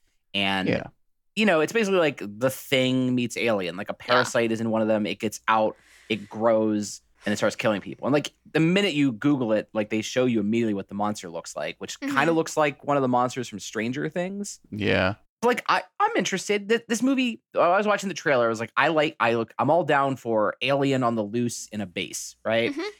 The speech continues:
Speaker 1: And I think, I don't know, it, it looks like it's pretty good in most categories. Like, there were moments of the, of the cinematography based on the trailer alone where I was like, this looks like it's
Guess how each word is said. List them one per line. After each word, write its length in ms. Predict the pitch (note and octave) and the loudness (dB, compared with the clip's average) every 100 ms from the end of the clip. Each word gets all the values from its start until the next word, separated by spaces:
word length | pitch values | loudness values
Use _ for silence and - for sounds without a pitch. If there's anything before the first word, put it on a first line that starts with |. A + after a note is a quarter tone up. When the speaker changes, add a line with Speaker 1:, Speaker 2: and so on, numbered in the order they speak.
| _ _ C3 | _ _ 2
Speaker 1:
And 100 | C3 | 2
I 80 | |
think, 420 | B2+ E3+ D#3 - - _ _ _ - | 2 0 -2 -4 -18 _ _ _ -8
I 100 | - | -2
don't 160 | A3+ A3 | 2 4
know, 200 | E3+ A#2 | 2 2
it, 160 | D#3 - - | -2 -4 -2
it 180 | D#3+ D#3+ | -2 0
looks 280 | F#3 G3+ G3+ | -2 -2 -2
like 140 | D#3+ | 0
it's 280 | D3 - - _ _ _ _ _ _ | -2 -4 -14 _ _ _ _ _ _
pretty 540 | - - F3+ F#3+ F3+ D3 | -6 -2 2 2 2 2
good 280 | C#3+ C#3 A#2+ | 2 2 4
in 100 | A#2 | 2
most 220 | A2 - | 2 2
categories. 600 | A2+ G2 D#2 C2+ D#2 A#2 | 4 4 2 -4 -4 -2
Like, 160 | B2+ _ _ _ - | -2 _ _ _ 0
there 100 | D#3+ | 4
were 100 | D#3+ | 4
moments 480 | D3+ D#3+ E3 E3 D3+ | 4 4 4 0 -4
of 120 | C3 | -2
the, 200 | B2+ B2 | 0 2
of 220 | A2+ A2 | 0 -2
the 60 | A2+ | -4
cinematography 720 | - A#2+ G#2+ A2+ A2+ A2+ A2 | -4 -4 -2 0 0 -2 -4
based 200 | G#2+ C#3 | 0 0
on 60 | D3 | 0
the 80 | D#3 | -4
trailer 340 | - D3+ D3 | -2 0 2
alone 260 | C#3 C3+ C3+ | 4 4 2
where 80 | B2+ | 2
I 20 | |
was 80 | B2 | 0
like, 140 | A#2+ | -2
this 180 | C#3+ - | -6 -8
looks 360 | D3+ - - - _ _ _ - | -8 -10 -14 -18 _ _ _ -4
like 120 | C3 | -2
it's 160 | D3 | -2